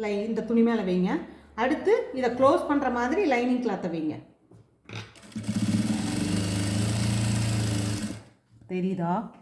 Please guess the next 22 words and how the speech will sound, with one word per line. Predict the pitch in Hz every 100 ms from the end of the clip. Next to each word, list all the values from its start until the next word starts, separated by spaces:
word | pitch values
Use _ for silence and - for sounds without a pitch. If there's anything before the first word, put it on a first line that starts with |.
| -
கேமரால | 185 170 185 180 165
உங்களுக்கு? | 165 160 - 320 277 - - - _ _ _ _ _ _ _ _ - _ _ _ _ _ _ _ _ _ _ _ _ _ _ _ _ _ - _ - -
பிசுறுகளை | - 170 165 165
எல்லாம் | 185 185
கட் | 156 -
பண்ணிடுறேன். | 160 165 160 185 320 - - _ _ - _
இப்ப | - 220
பாருங்க, | 208 220 196 226 339 - - - - -
இந்த | 233 226
இடம் | 277 339
பிசுறே | 269 254 302 320 277
இல்லாம | 240 240 214 220 392 - - - _ _ _ -
தெரியுது | 233 233 214
இல்லையா? | 214 277 208 175
இதே | 226 262 320
மாதிரி | 247 226 214
தான் | 302
நம்ம | 254 233 196
லாஸ்ட் | 214 240 240
வரைக்கும். | 220 214 277 415 - - -
இன்னொரு | 277 302 285
வாட்டி | 262